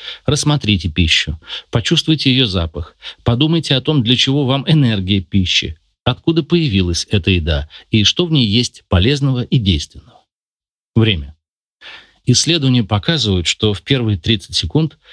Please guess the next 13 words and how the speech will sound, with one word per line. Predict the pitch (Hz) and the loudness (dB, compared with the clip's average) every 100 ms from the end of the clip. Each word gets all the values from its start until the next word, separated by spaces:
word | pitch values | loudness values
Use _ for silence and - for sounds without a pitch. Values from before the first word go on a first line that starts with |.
| - - | -16 0
запах | 107 170 - 147 | 0 2 0 -4
еды | - 117 123 165 - | 0 0 2 0 2
разжигает | 143 - 131 113 101 87 76 | 0 2 0 2 0 0 -4
аппетит | 90 - 185 - | -4 0 -2 0
и | 131 | 2
желание | 107 113 113 101 90 | 2 2 2 0 -2
съесть | - 175 - - | 0 0 -2 0
именно | 139 143 127 | 4 4 4
больше | 95 101 127 - 165 143 | 2 2 2 2 -2 0
высококалорийных | 123 - 123 151 147 151 156 101 87 107 | 0 0 -2 -2 0 0 0 0 0 0
блюд. | 104 78 - - _ _ _ - | 0 -2 -4 -20 _ _ _ 0
Но | 101 98 | 2 2
вот | 90 | 0